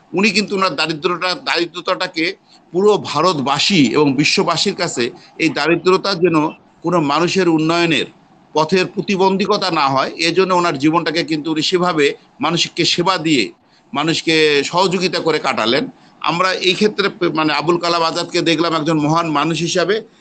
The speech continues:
আবার এই দারিদ্রতার ভিতরে প্রতিষ্ঠিত একজন মানুষ হওয়ার পরে মহাজাতককে দেখলাম একজন ব্যক্তিগত স্বার্থ অন্ধ, একজন ভোগী মানুষ, যে কোনো মূল্যেই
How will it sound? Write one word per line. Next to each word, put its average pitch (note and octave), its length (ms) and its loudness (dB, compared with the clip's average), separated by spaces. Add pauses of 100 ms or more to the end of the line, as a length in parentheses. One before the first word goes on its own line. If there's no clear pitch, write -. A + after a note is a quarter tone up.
(160)
আবার E3+ 220 0 (100)
এই F#3 180 0
দারিদ্রতার F3+ 640 -2
ভিতরে F#3 360 0
প্রতিষ্ঠিত F3+ 640 -6
একজন D#3+ 300 2
মানুষ D#3+ 360 0
হওয়ার E3+ 180 4
পরে D3 280 2 (300)
মহাজাতককে G3 600 0
দেখলাম D3 440 2 (120)
একজন D3+ 440 2
ব্যক্তিগত F3 640 0
স্বার্থ D#3+ 500 -2
অন্ধ, D#3+ 460 2 (400)
একজন D3+ 300 0
ভোগী E3 380 0
মানুষ, E3+ 440 2
যে - 240 -2
কোনো A#3 220 2
মূল্যেই G#3 460 4